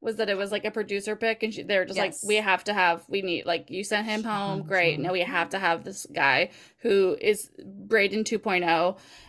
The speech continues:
Speaker 1: who's,
Speaker 2: Literally.
Speaker 1: you know,
Speaker 2: He's gonna
Speaker 1: uh,
Speaker 2: cut, he's gonna wear earrings in the next
Speaker 1: yeah.
Speaker 2: <laughs> episode.
Speaker 1: But, but he, and he's,
Speaker 2: He's gonna
Speaker 1: he's
Speaker 2: get his
Speaker 1: like
Speaker 2: ear pierced on a one-on-one date.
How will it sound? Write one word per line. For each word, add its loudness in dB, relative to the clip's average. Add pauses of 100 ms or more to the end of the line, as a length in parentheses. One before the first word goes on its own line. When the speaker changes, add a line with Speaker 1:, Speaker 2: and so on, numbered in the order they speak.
(260)
Speaker 1:
who's, 8
Speaker 2:
Literally. 8
Speaker 1:
you 6
know, 2
Speaker 2:
He's 4
gonna 6
Speaker 1:
uh, 6
Speaker 2:
cut, 6
he's 4
gonna 0
wear 2
earrings 0
in -6
the -4
next 0
Speaker 1:
yeah. -2
Speaker 2:
<laughs> -4
episode. -2
Speaker 1:
But, 8
but 8
he, 8
and 8
he's, 10
Speaker 2:
He's 8
gonna 8
Speaker 1:
he's 12
Speaker 2:
get 12
his 10
Speaker 1:
like 2
Speaker 2:
ear 8
pierced 4
on 0
a 0
one-on-one -2
date. -6